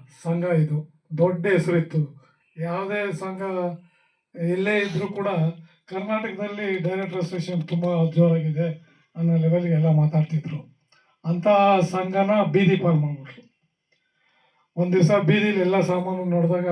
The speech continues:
ಬೇಜಾರಾಯ್ತು ನನಗೆ, ತುಂಬ ಬೇಜಾರಾಯ್ತು. ಏನಿದು ಅಂತೇಳಿ ಕೇಳಿದಾಗ ಬಂದವರೆಲ್ಲ ಒಬ್ಬೊಬ್ರು ಒಂದೊಂದ್ ಥರ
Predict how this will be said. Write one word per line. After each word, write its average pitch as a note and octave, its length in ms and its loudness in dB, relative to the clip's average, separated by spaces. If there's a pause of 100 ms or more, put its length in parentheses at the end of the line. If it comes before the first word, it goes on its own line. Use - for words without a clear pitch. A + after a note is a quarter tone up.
ಬೇಜಾರಾಯ್ತು D#3+ 580 2
ನನಗೆ, D3 240 -4
ತುಂಬ D#3 320 -2
ಬೇಜಾರಾಯ್ತು. D#3 760 0
ಏನಿದು E3 400 2
ಅಂತೇಳಿ D#3+ 760 0
ಕೇಳಿದಾಗ D#3+ 400 0 (840)
ಬಂದವರೆಲ್ಲ G3 580 4
ಒಬ್ಬೊಬ್ರು F#3 680 2 (100)
ಒಂದೊಂದ್ F3 300 -2
ಥರ E3+ 140 -2